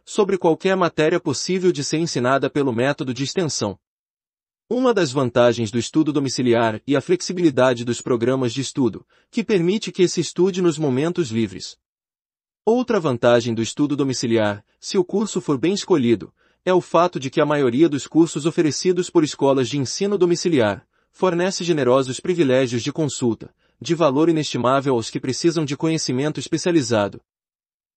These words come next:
Seja onde for que você mora, pode aproveitar os benefícios. Estudo e autodisciplina.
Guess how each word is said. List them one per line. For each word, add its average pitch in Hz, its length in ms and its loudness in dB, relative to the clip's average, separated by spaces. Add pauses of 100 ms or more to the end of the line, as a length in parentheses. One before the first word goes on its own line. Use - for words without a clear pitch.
(160)
Seja 202 400 0
onde 147 260 -2
for 123 160 -2
que 123 120 -4
você 123 260 0
mora, 107 340 -2 (220)
pode 196 240 2
aproveitar 143 580 0
os 123 120 -2
benefícios. 165 760 -2 (920)
Estudo 226 480 -2
e 196 60 6
autodisciplina. 131 920 -2